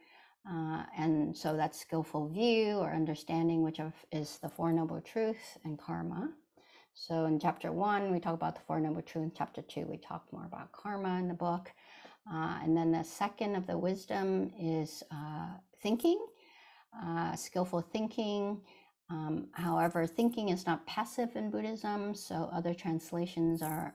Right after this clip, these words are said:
intention and motivation. And I myself, uh, use motivation because it, it really shows that drive, because how we think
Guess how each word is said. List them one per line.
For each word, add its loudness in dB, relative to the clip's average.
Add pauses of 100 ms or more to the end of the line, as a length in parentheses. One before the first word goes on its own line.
intention 2
and 2
motivation. 0
And -4
I 0
myself, 0 (560)
uh, -2
use 2
motivation 2
because -2
it, -6
it -4 (140)
really 0
shows 2
that 2
drive, 0 (100)
because -6
how 0
we 4
think 0